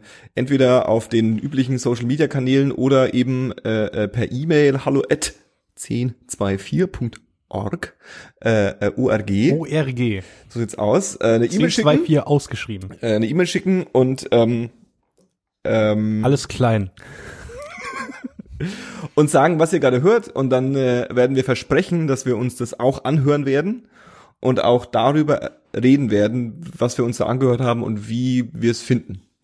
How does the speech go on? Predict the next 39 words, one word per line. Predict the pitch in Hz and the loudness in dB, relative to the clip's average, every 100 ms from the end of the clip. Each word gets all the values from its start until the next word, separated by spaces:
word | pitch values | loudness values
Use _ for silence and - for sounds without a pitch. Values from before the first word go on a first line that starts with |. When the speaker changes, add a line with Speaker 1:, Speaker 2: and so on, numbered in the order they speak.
| - - _ _ | -20 -20 _ _
Speaker 1:
Und | 113 113 117 - | -2 0 -2 0
wir | 123 113 | 2 4
hoffen, | 165 - 185 185 | 2 2 0 2
dass | 131 123 - - | 2 0 -2 0
ihr | 117 - | 0 2
uns | 110 110 - - _ - | 0 -2 -6 -18 _ -8
voll | - 127 | 2 4
den | 131 107 | 4 2
geilen | 101 107 156 | 2 2 0
Scheiß | - 139 135 156 - | 0 2 2 -2 -8
empfehlt. | - 135 151 190 - _ _ _ _ _ _ _ _ - | -10 -8 -6 -6 -8 _ _ _ _ _ _ _ _ -4
Ähm, | 113 104 107 107 110 120 - | -2 -2 -2 -4 -6 -10 -8
Speaker 2:
Aber | - 120 | 2 2
da | |
kann | 113 131 | 4 0
natürlich | 117 131 | 2 0
auch | 110 | 0
Scheiße | 117 120 | -4 -4
dabei | 101 101 104 | -8 -8 -8
sein. | 101 - - | -10 -10 -8
Speaker 1:
es | 131 | -2
kann | 156 | 0
auch | 180 - | 2 0
von | 170 | 2
mir | 175 | 2
aus | 147 151 | 0 0
Zeug | 175 185 | 0 0
sein, | - 151 147 - - - - | 2 0 0 -6 -20 -20 -6
was | 104 120 - - - _ _ _ - | 0 0 0 -10 -14 _ _ _ -4
ihr, | 127 123 123 | 2 4 4
wo | 127 | 4
ihr | 123 | 4
davon | 123 135 | 2 0
ausgeht, | - 147 - 110 | -2 -2 -2 -4
dass | 113 | -2
wir | 120 | 0
das | 110 | -2
schon | - 98 | -2 -4
kennen. | - 131 90 | 0 0 -2